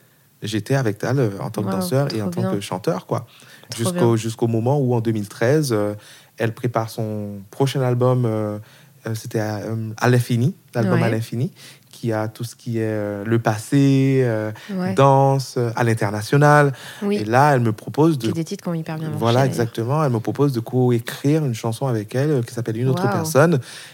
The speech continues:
Speaker 1: et qui était, qui est-ce qui était en feat sur cette chan-, sur cette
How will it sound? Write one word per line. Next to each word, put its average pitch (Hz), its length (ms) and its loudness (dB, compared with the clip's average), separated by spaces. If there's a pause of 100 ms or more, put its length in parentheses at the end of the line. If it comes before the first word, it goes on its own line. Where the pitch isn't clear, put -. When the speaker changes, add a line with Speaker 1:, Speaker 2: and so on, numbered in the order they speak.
(180)
Speaker 1:
et 110 60 -6
qui 135 420 -4
était, 123 320 0 (100)
qui 190 300 -2
est-ce 165 180 0
qui - 160 -4
était 135 220 0
en 120 100 0
feat - 500 -6
sur 135 220 -4
cette 123 140 -2
chan-, 113 220 -6
sur 113 260 -4
cette 110 200 -6